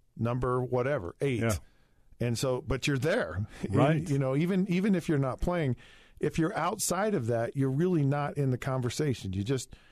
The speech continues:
Speaker 1: and if you're on the West Coast, it's even harder
Speaker 2: It's even
Speaker 1: because
Speaker 2: harder.
Speaker 1: because you're, you're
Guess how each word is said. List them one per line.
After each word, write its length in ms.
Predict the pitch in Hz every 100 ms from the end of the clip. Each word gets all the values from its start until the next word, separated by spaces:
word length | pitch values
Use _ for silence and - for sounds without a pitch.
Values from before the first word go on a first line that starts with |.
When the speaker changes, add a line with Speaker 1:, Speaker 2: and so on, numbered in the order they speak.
| - _ -
Speaker 1:
and 120 | 143
if 120 | 143
you're 260 | 143 131 -
on 140 | 143
the 80 | 139
West 300 | 123 131 113
Coast, 380 | - 202 180 -
it's 160 | 127 -
even 220 | 120 104
harder 440 | 92 - 160 175
Speaker 2:
It's 140 | 127 113
even 160 | 107
Speaker 1:
because 220 | 110 104 101
Speaker 2:
harder. 260 | 98 98 - - _
Speaker 1:
because 420 | - 113 131 117 120
you're, 360 | 123 113 113 - 196
you're 360 | 160 123 120